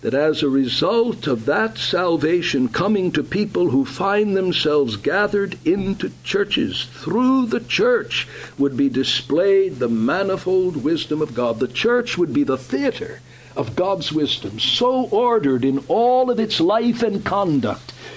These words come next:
that holy principalities and powers gasp with wonder and say, <gasps> "Oh,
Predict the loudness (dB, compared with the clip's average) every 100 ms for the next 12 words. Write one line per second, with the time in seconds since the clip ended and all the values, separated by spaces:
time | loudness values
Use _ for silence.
0 | -20 -20 -8 -2 -2 0 2 4 4 0
1 | 0 -2 0 -2 0 0 0 0 0 0
2 | -2 -4 -2 0 2 0 -2 -6 -4 -2
3 | 0 -2 -4 -6 -4 -4 -4 -2 0 0
4 | -2 -2 -2 0 0 -2 -4